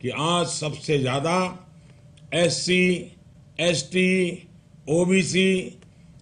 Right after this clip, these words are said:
इस वर्ग के लोग भाजपा से जुड़े हुए हैं। इस वर्ग से सबसे ज्यादा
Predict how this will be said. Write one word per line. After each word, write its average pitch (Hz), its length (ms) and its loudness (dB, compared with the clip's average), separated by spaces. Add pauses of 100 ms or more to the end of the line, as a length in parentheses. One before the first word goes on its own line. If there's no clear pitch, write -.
इस 247 300 0
वर्ग 190 240 4 (140)
के 185 140 2
लोग 156 500 4 (880)
भाजपा 170 520 0
से 156 180 -2
जुड़े 127 260 -2
हुए 110 240 -8
हैं। - 200 -16 (1900)
इस 220 260 2
वर्ग 170 280 4
से 151 240 0 (140)
सबसे 165 580 -2
ज्यादा 156 360 0